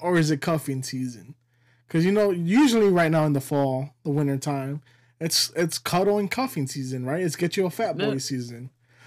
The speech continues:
Speaker 2: Yeah.
Speaker 1: But there's some professionals out here in the world, some people in the public eye that are flipping the script this year, and they're going with cheating instead of cuffing.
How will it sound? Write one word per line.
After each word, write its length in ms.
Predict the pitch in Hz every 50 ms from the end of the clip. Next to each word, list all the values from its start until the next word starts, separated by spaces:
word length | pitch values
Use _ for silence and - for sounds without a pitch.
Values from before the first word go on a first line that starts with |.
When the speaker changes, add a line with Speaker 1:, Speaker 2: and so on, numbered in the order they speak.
| - - - - -
Speaker 2:
Yeah. 60 | - - 269 269 240 208 185
Speaker 1:
But 100 | - - _ _ _ _ _ - 180
there's 220 | 196 247 285 269
some 180 | - - 262 220
professionals 680 | - 214 180 - 233 233 220 - - 180 165 156 143 151
out 160 | 143 139 143
here 120 | 151 143
in 120 | 139 135 131
the 80 | 127
world, 420 | 131 135 131 135 135 135 139 147 -
some 260 | - 180 160 156 151
people 480 | - - 247 254 254 - 208 185 190
in 280 | 185 - 175 202 202 202
the 80 | 175 156
public 480 | - - 202 180 143 143 139 135 151
eye 360 | 143 139 117 98 110 127 143 - _ - - - - _ _ -
that 120 | 175 165
are 380 | 170 170 170 165 160 160 156 143
flipping 540 | - - - - 269 277 277 - 269 226 185
the 80 | 160
script 320 | - - - 160 143 - -
this 260 | 147 143 - - 156
year, 240 | 147 156 160 160 -
and 160 | - 160 160 160
they're 180 | 165 170 170
going 440 | 165 165 156 156 160 165 165 170 165
with 240 | 147 151 156 - _
cheating 640 | - - - - 180 196 190 156 139 139 139 139
instead 420 | 139 139 139 - - - 120 120 131
of 140 | 139 -
cuffing. 580 | - - 127 131 - - 123 - - - -